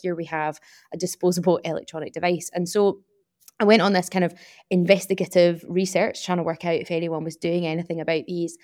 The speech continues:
and there was nothing. There was no campaign groups, there was no information, no research, no petitions. And as someone who just wants to help try to mitigate harm to our environment, I just was left with this decision of like, "Okay,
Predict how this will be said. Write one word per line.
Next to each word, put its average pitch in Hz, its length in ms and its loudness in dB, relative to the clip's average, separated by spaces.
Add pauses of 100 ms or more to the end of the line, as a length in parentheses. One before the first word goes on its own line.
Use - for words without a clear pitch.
(380)
and 170 120 -2
there 165 80 0
was 160 100 -4
nothing. - 380 -6 (560)
There 175 80 -2
was 165 160 -2
no 165 400 0 (260)
campaign 247 480 2
groups, 247 360 2
there 170 100 -4
was 170 120 -6
no 170 160 -4
information, 190 680 -2
no 160 80 -2
research, 185 580 -2
no 165 60 -8
petitions. 180 840 -6 (420)
And 185 460 2 (220)
as 185 160 -2
someone 240 300 6
who 190 200 0
just - 320 -6
wants 214 380 0
to 160 320 0
help 170 460 -2 (240)
try 170 580 -2
to 160 200 -2 (180)
mitigate 175 460 -4
harm 170 300 -6
to - 100 -10
our 165 140 -6
environment, 156 580 -6
I 170 80 -12
just - 280 -8
was 170 160 -6
left 165 240 0
with 180 120 -6
this 175 160 -10
decision 262 400 2
of 185 100 0
like, 160 240 0
"Okay, 208 460 0